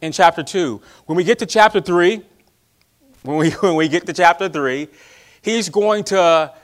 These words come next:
uh, exhort the Colossians about, uh, relationships and,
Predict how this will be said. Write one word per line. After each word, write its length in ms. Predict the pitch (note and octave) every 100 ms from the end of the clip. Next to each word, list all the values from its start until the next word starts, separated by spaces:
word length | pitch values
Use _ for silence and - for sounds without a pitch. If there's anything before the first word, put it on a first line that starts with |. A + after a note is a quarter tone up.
| _ _
uh, 180 | C#3+ D3 -
exhort 560 | E3+ C#3 C3 F3+ G3
the 100 | E3+
Colossians 640 | E3+ F3 D#3+ D#3 D#3+ E3 -
about, 500 | D3 D#3 D3 - - -
uh, 200 | C3 B2+
relationships 920 | C#3+ D3 C#3+ D3+ - D3+ A#2+ C#3 A#2+ -
and, 520 | B2+ C3 B2+ A#2+ A2+